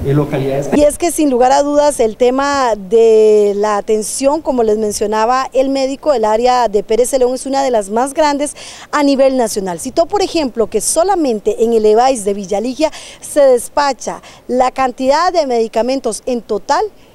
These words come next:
Speaker 2: que en este caso abarca el área de salud de Buenos Aires.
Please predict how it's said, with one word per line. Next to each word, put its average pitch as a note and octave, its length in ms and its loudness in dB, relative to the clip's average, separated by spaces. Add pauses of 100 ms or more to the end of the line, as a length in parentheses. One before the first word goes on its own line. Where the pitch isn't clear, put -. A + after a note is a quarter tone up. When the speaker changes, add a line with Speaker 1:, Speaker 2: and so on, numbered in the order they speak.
(140)
Speaker 2:
que G#3 80 -6
en A3 60 0
este A#3 200 -4
caso C4+ 460 0
abarca A3+ 460 -2
el G3 60 0
área A#3+ 200 2
de D4 80 0
salud A#3+ 260 -4
de F3 80 -8
Buenos F3 380 -8
Aires. - 500 -14